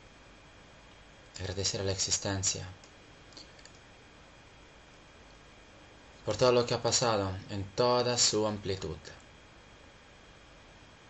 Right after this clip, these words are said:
Considero me haya pasado lo que Dios quiere. Y si así no fue por mi libre albedrío,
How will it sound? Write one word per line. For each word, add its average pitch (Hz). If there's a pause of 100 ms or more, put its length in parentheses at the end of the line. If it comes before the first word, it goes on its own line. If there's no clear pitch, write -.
(140)
Considero 110
me 107
haya 101
pasado 98 (100)
lo 95
que 95
Dios 95
quiere. 92 (2750)
Y 104
si 107
así 113
no 110
fue 113 (360)
por 101
mi 98
libre 104
albedrío, 92